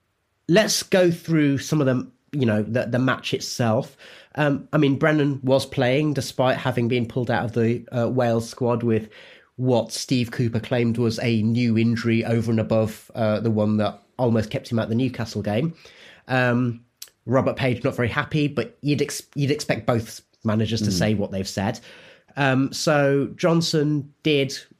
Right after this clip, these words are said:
Speaker 1: um, have an effort early on, which Sarr had to save. Uh, Dennis, uh, took on Nelson Semedo, and there was a, a kind of a claim for a penalty, but V A R ruled, well, it was,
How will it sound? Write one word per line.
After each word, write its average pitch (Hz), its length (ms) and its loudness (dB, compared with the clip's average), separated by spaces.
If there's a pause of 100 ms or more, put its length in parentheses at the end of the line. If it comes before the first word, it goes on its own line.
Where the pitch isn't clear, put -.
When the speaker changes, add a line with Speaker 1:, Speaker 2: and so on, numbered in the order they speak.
Speaker 1:
um, 113 340 0
have 113 400 0
an 123 80 -2
effort 123 260 -4
early 123 300 0
on, 139 360 0
which - 260 -6
Sarr 113 260 -2
had 117 160 -4
to 113 80 -10
save. 143 520 -2 (280)
Uh, 117 320 -2
Dennis, 139 720 -2 (800)
uh, 110 440 -2 (360)
took 165 200 0
on 131 220 2
Nelson 131 300 0
Semedo, 135 640 0
and 117 160 0
there 120 120 0
was 117 140 -2
a, 117 160 -4 (240)
a 117 60 -8
kind 147 420 0
of 123 80 0
a 135 60 -2
claim 143 320 0
for 143 100 -4
a - 60 -2
penalty, 156 760 0 (300)
but 117 580 -4
V 143 200 4
A 131 160 4
R 127 160 2
ruled, 117 420 2
well, 110 240 2
it 104 100 -4
was, 113 160 -4